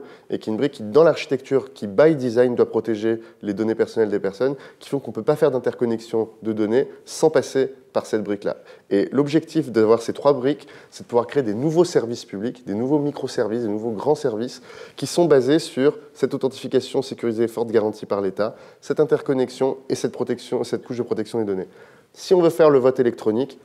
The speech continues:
il faut qu'on soit très fort sur les trois. Il faut qu'on soit, enfin, surtout sur le, l'identification et sur la brique de contrôle. Et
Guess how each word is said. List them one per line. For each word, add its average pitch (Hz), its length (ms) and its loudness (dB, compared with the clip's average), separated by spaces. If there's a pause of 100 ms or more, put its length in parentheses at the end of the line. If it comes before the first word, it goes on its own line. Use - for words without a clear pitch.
(140)
il - 60 -20
faut 135 120 -4
qu'on 127 100 -4
soit 117 220 0
très - 180 2
fort 139 520 2
sur - 240 2
les 110 80 6
trois. - 320 -6 (240)
Il 107 80 -10
faut 135 160 -4
qu'on 131 160 0
soit, 127 320 2
enfin, - 180 -2
surtout - 300 -8
sur 107 240 2
le, 90 360 2 (220)
l'identification 110 640 0
et 101 80 -2
sur 98 200 -6
la 98 80 0
brique 98 160 -8
de 98 80 -4
contrôle. 104 420 -6 (460)
Et 131 360 6